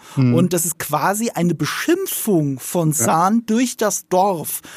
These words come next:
Speaker 2: Und das hat mich da auch gewundert, dass der Film so heißt, aber es sollte mich auch wundern, weil, äh, das nicht der Originaltitel war, den sich Miyazaki gewünscht hat. Der wollte es na-, nennen,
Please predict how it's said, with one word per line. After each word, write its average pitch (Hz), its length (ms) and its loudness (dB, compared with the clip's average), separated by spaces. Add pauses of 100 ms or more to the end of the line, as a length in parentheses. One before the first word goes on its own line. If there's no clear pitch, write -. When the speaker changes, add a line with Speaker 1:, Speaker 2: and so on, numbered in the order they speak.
(220)
Speaker 2:
Und 165 420 -2
das 160 160 -2
hat 220 200 0
mich 214 80 0
da 190 100 2
auch 175 140 -2
gewundert, 240 260 0
dass 190 120 0
der 156 100 0
Film 160 140 -2
so 170 120 0
heißt, 185 360 0
aber 180 260 2
es 170 220 -2
sollte 254 360 0
mich 175 160 0
auch 131 160 -2
wundern, 160 440 -2 (280)
weil, 156 720 2
äh, 170 100 0
das 170 220 -2
nicht 190 320 0
der 143 80 0
Originaltitel 180 720 -2
war, 170 140 4
den 170 160 -2
sich 156 160 -2
Miyazaki 170 520 0
gewünscht 151 380 -6
hat. 196 180 -2
Der 175 160 0
wollte 196 260 0
es 190 200 -4
na-, 165 240 -4
nennen, 196 460 2